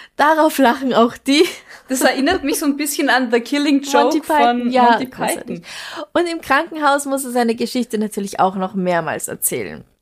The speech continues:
Speaker 1: Er wird dann von dem Radiosender four K Q interviewt und sagt, „Ich war sechs Tage lang im Krankenhaus und jeden Tag, ich schwör, haben Ärzte und Krankenschwestern darum gebeten, dass ich ihnen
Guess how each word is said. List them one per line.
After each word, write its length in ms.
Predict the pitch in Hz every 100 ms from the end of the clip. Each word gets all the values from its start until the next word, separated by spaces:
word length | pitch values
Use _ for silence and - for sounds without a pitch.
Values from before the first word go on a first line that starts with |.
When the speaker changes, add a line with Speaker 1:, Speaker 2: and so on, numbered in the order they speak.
| -
Speaker 1:
Er 120 | 247
wird 180 | 277 285
dann 160 | 277
von 300 | 269 302 349 370
dem 200 | 330 302
Radiosender 760 | 262 277 262 240 226 214 220
four 200 | 226 233 233
K 200 | 214 208
Q 200 | - 240
interviewt 720 | - 240 240 233 226 254 269 -
und 180 | 233
sagt, 460 | - 208 240 _ _ _
„Ich 180 | 202 -
war 100 | 196
sechs 320 | - 302 -
Tage 280 | - 277 277
lang 200 | 269 262
im 80 | 262
Krankenhaus 760 | - 202 196 208 190 208 262 -
und 260 | - 214 202
jeden 320 | 196 311 381
Tag, 280 | 294 247 254 _
ich 260 | - 440 -
schwör, 360 | 262 269 269 269 - - -
haben 360 | - 247 302 285 -
Ärzte 400 | 294 320 - -
und 180 | 277 269
Krankenschwestern 800 | 214 208 220 208 202 202 214 196
darum 300 | 190 202 262
gebeten, 560 | 269 208 196 196 202 196
dass 200 | - -
ich 220 | 196 -
ihnen 280 | 214 196 196